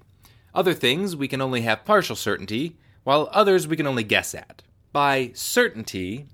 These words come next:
I mean the confidence in the accuracy of any given proposition. Let me give you some examples. Number one, a low degree of confidence. One Bitcoin will be worth more than four hundred dollars by the end of twenty sixteen.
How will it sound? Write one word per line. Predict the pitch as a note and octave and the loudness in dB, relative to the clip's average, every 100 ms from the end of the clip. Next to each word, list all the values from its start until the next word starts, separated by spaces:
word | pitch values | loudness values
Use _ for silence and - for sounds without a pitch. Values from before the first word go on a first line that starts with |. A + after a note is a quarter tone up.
| - | -2
I | C3 | -2
mean | D3 D#3 C#3 B2+ B2+ | 0 -4 -4 -8 -4
the | C#3+ | -4
confidence | - F3+ G3+ F#3 G3+ G3+ - - | -2 2 2 2 -2 -2 -6 -10
in | C3 C3 | -8 -8
the | - | -4
accuracy | C3 D#3 - D#3+ D3+ D#3 C#3 | -2 -2 -4 -6 -4 -2 -2
of | B2 | -2
any | A#2+ B2 A#2 | -4 -4 -2
given | G#2+ G#2 G2+ | -2 -2 -6
proposition. | - F2+ F2 F#2 G2+ - - | -6 -6 -4 -2 -2 -2 -10
Let | C3+ | -6
me | F3 | -4
give | E3+ | -4
you | C#3 | -6
some | B2 | -8
examples. | G#2 G2 E2+ - - - - | -4 -4 -4 -14 -20 -18 -4
Number | G#3+ G3 | -2 0
one, | C3+ F2+ - - _ _ - | 0 -2 -6 -20 _ _ 0
a | E3 | 2
low | E3 F3+ F3 | 6 6 6
degree | C#3 A#2+ G2+ | 4 2 2
of | F2+ | 0
confidence. | F2+ D#2 - - _ - _ _ _ - | -4 -8 -12 -20 _ -20 _ _ _ 0
One | G#3 G#3+ | 2 4
Bitcoin | E3 - - B2+ A#2+ A#2+ | 0 -2 -2 0 0 0
will | B2 | -2
be | B2+ | -2
worth | A#2+ F3 F#3 C#3+ | 0 2 2 -2
more | C#3 C3+ | 0 0
than | A#2+ | 0
four | - F3+ G3 | 0 2 4
hundred | F#3+ E3+ D#3 | 2 -2 2
dollars | B2 A2 G#2 G2+ G2+ - - - | 4 6 4 0 -4 -14 -14 0
by | G#2 | 2
the | G#2 A#2 | 2 0
end | B2 A2 | 0 -2
of | - | -4
twenty | G#2+ G2+ | -6 -4
sixteen. | - F#2+ - E2+ - | -4 -6 -8 -12 -12